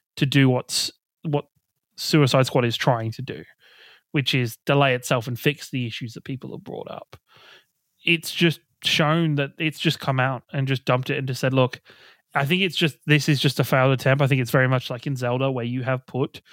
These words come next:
the wrong ingredients together and you have just left with a, a crappy dish to eat, and you've just gotta cart it around, and maybe you need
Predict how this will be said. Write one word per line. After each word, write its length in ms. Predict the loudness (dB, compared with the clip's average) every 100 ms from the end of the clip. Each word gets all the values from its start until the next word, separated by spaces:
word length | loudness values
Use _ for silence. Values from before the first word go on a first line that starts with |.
| -20 -20 _
the 80 | -2
wrong 280 | 2 4 4
ingredients 580 | 2 4 2 4 0 0
together 500 | -2 0 2 2 0 -4 -20 _ 0
and 220 | 2 4
you 80 | 4
have 120 | 2
just 240 | 0 -4 -4
left 400 | -4 -4 -4 -4
with 260 | -4 0
a, 320 | 2 4 2 0
a 100 | -6
crappy 720 | -2 -2 0 0 0 -2 -6 -4
dish 360 | 2 4 2 0
to 80 | -4
eat, 320 | -2 -6 -6 -8 _ _ _ _ -2
and 460 | 2 4 4 2
you've 380 | 0 -2 -2 -2
just 260 | -4 -6 0
gotta 160 | -2
cart 260 | 2 2 2
it 40 |
around, 280 | 2 2 4
and 100 | 2
maybe 260 | 2 2 0
you 120 | -2
need 160 | -2 -2